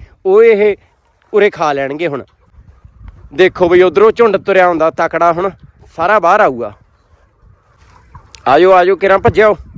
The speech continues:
ਬਹੁਤ ਨੇ ਬਈ, ਬਹੁਤ ਜ਼ਿਆਦੇ ਨੇ, ਭਰ ਜੂ ਇਹ ਸਾਰਾ। ਹਲੇ ਤਾਂ ਫਰੰਟ ਫਰੰਟ 'ਤੇ ਨੇ ਇੱਥੇ ਮੁਰਗੀਆਂ। ਭੱਜਿਓ ਭੱਜਿਓ ਭੱਜਿਓ ਕਿਰਾਂ। ਦੇਖੋ ਬਈ ਉਹ ਲਿਆਏ ਬਗਲ ਕੇ, ਇੱਥੋਂ ਤੱਕ ਲਿਆਏ। ਬਾਕੀ ਜਿਹੜੀਆਂ ਦੋ ਚਾਰ ਰਹਿ ਗਈਆਂ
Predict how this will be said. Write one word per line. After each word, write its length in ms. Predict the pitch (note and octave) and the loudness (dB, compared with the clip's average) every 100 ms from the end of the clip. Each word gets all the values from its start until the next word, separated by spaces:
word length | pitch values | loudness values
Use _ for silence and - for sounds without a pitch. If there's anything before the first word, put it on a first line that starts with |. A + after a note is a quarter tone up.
| - - | -20 -12
ਬਹੁਤ 420 | C3+ E3+ G3+ A3+ | -2 2 2 0
ਨੇ 160 | A3 F#3+ | -2 -2
ਬਈ, 160 | E3+ G3+ | -2 -2
ਬਹੁਤ 280 | D#3+ G3+ G3+ | 0 0 2
ਜ਼ਿਆਦੇ 300 | F3+ E3+ F3 | 0 0 -4
ਨੇ, 180 | E3+ F3+ _ _ - | -6 -10 _ _ -4
ਭਰ 160 | A#3 | -4
ਜੂ 200 | E3 E3+ | -4 -8
ਇਹ 140 | C#3+ D3 | -8 -8
ਸਾਰਾ। 340 | E3 D3+ D3+ - _ _ _ _ _ _ _ _ _ - | -8 -8 -8 -12 _ _ _ _ _ _ _ _ _ -8
ਹਲੇ 180 | F3 | -6
ਤਾਂ 280 | F3 F#3+ F#3+ | -4 -4 -2
ਫਰੰਟ 320 | G#3 G3 F#3+ | -2 -4 -4
ਫਰੰਟ 320 | G3 G#3 G#3+ F#3 | -6 -4 -4 -6
'ਤੇ 140 | G#3 | -6
ਨੇ 100 | F3+ | -6
ਇੱਥੇ 180 | D3+ - | -6 -8
ਮੁਰਗੀਆਂ। 460 | D3 C#3+ B2 C3 A2 _ _ - - _ - - - - - - - - _ - - _ _ _ _ _ - | -8 -8 -10 -12 -14 _ _ -20 -20 _ -20 -20 -20 -20 -20 -20 -20 -20 _ -20 -20 _ _ _ _ _ -6
ਭੱਜਿਓ 260 | F#3 G#3+ A3 | 0 0 0
ਭੱਜਿਓ 280 | A#3 A#3 A#3 | 0 2 2
ਭੱਜਿਓ 280 | B3 A#3+ G#3+ | 0 0 0
ਕਿਰਾਂ। 200 | A#3 A3+ _ _ _ C3 | -2 -4 _ _ _ -10
ਦੇਖੋ 380 | C#3+ D#3 - D3 | -8 -6 -6 -4
ਬਈ 140 | D3 | -2
ਉਹ 160 | F3 G3+ | 0 0
ਲਿਆਏ 300 | E3+ C#3+ C#3 | 2 0 0
ਬਗਲ 300 | C#3+ D3 D3 | 0 -2 -4
ਕੇ, 160 | E3 | -4
ਇੱਥੋਂ 200 | D#3+ F3 | -6 -4
ਤੱਕ 200 | E3+ D#3+ | -6 -4
ਲਿਆਏ। 340 | E3 C#3+ C#3+ F3 _ _ _ _ _ _ _ _ _ _ _ _ _ | -4 -2 -2 -4 _ _ _ _ _ _ _ _ _ _ _ _ _
ਬਾਕੀ 340 | E3 F3 F#3+ F3+ | -4 -4 -4 -4
ਜਿਹੜੀਆਂ 300 | F3 G#3 A3 | -2 -2 0
ਦੋ 160 | F#3+ | 0
ਚਾਰ 240 | F3 F#3+ F3 | 0 0 0
ਰਹਿ 180 | F3 F3+ | 0 -4
ਗਈਆਂ 320 | G3+ A3+ G3+ | -4 -4 -4